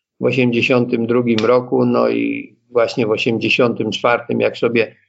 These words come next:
wybudowałem już taki gospodarczy, gdzie można było mieszkać,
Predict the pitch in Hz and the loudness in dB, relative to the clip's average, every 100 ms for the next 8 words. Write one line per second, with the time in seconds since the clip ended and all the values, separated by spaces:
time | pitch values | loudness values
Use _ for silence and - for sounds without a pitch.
0 | - 117 117 117 113 120 117 117 113 107 | -4 -2 0 2 4 4 4 2 0 -4
1 | - 117 113 123 110 113 110 - 117 120 | -2 -2 -2 -4 -2 0 -2 -2 2 2
2 | 117 - 120 113 117 113 107 117 107 110 | 0 -4 -10 -4 -2 0 0 -2 0 -2
3 | 107 123 156 156 151 135 | 0 2 2 0 0 0